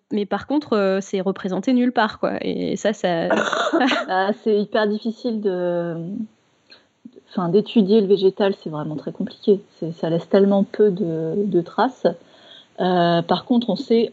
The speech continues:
Speaker 2: en, sur les terrains anthropologiques, ethno-, ethnologiques, on se rend compte que, euh, lorsque, euh, une population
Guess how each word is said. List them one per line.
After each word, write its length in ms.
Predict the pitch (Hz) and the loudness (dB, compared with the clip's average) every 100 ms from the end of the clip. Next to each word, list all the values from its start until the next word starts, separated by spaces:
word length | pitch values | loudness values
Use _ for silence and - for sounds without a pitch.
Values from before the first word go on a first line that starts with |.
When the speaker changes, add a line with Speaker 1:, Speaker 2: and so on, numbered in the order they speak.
| _ | _
Speaker 2:
en, 920 | 180 170 170 170 165 165 160 160 190 - - _ | -2 0 0 0 0 -2 -2 -4 -6 -10 -20 _
sur 160 | - 196 | -4 0
les 100 | 190 | 0
terrains 400 | - 208 208 214 | 0 0 2 2
anthropologiques, 840 | 190 - - 185 196 226 254 254 | 0 -2 -2 0 0 2 -2 0
ethno-, 600 | 190 202 180 180 175 170 - | -2 -2 -4 -2 -2 -4 -2
ethnologiques, 680 | 202 202 190 196 247 - _ _ _ _ _ _ _ _ _ _ _ - | 0 2 0 0 -2 -4 _ _ _ _ _ _ _ _ _ _ _ -4
on 100 | 185 | -4
se 100 | - | 0
rend 180 | 208 | 0
compte 300 | 208 262 262 233 - _ | 2 2 2 0 -6 _
que, 320 | - 180 175 - _ | 0 2 2 -4 _
euh, 140 | 175 180 | 0 2
lorsque, 480 | 208 220 - - | 2 0 -10 0
euh, 240 | 208 196 185 - - | 2 4 0 -4 -8
une 720 | 170 160 160 160 160 - 185 | -6 -4 -4 -4 -2 -2 0
population 800 | 175 226 254 233 - 233 226 220 | 0 2 2 0 0 0 2 0